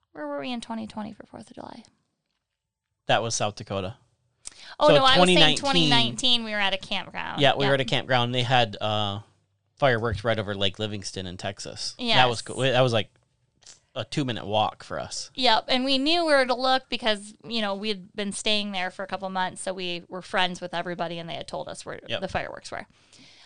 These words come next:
Speaker 1: Um, twenty twenty, we had a specific plans. We had fireworks at Mount Rushmore, which was so much fun.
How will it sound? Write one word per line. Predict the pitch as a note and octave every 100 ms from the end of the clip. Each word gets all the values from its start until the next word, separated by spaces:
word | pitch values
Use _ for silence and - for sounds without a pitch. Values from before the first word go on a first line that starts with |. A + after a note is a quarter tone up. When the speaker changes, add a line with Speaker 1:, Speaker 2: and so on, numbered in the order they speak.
| -
Speaker 1:
Um, | A3 G#3 G3 G3 - _ -
twenty | C4+ A#3 A3
twenty, | - D#4+ D4+ B3+ D4 D#4+
we | A3+ A#3 A3+
had | G#3+ G3
a | -
specific | - - - A3+ -
plans. | - A#3 F#3 E3+ B3 -
We | G#3+ G3+
had | F#3 F#3
fireworks | G3 F3+ F3 F3+
at | -
Mount | E3+ E3+
Rushmore, | F#3 F3 - F3+ A#3 C#4
which | C4+ -
was | G3+
so | G3
much | F3+ F3+
fun. | - F#3+ B3+